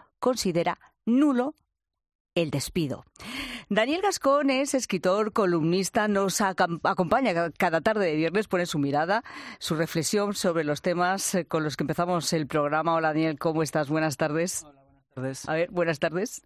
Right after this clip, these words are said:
Speaker 2: Buenas tardes.
Speaker 1: <laughs> Oye, ¿guardas tus conversaciones de,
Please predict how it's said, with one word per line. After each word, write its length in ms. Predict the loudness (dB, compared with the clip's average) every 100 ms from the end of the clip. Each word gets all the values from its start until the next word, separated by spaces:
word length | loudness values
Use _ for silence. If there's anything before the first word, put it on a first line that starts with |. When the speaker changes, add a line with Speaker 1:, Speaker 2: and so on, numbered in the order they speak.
| -8
Speaker 2:
Buenas 320 | -4 -4 -4
tardes. 380 | -4 -4 -6 -6
Speaker 1:
<laughs> 260 | -6 -4 -2
Oye, 120 | 0
¿guardas 300 | 2 0 0
tus 160 | -2 -2
conversaciones 640 | -2 0 -2 0 0 0
de, 160 | -2